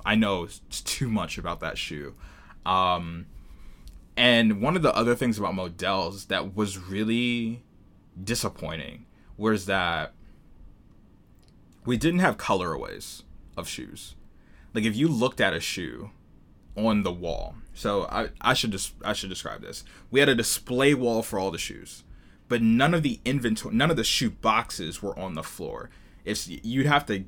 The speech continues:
tell us what shoe you want, then we'd have to run downstairs, like, literally down a flight of stairs to where all the shoes actually were, look for it,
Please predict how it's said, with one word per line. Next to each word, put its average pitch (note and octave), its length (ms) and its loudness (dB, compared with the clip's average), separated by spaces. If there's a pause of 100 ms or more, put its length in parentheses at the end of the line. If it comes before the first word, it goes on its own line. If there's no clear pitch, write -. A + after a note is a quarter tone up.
tell D3 320 2
us D#3 180 -4
what - 140 -2
shoe - 180 -2
you F2+ 240 -4
want, D#2+ 380 -10 (340)
then B2+ 180 0
we'd C3+ 140 2
have B2 240 2
to G2 100 -2
run G#2 760 4
downstairs, B2 920 0
like, G#2 160 -2
literally B2+ 340 2
down G#2+ 360 2
a A#2 60 0
flight G#2+ 240 0
of G2+ 60 -2
stairs F2+ 380 -4
to G#2 100 -6
where E2 220 -2
all F2 160 -2
the F#2 80 -4
shoes F2 360 -8 (120)
actually A2+ 640 0
were, B2+ 420 0 (520)
look B2+ 340 4
for F#2+ 400 -2
it, E2 220 -2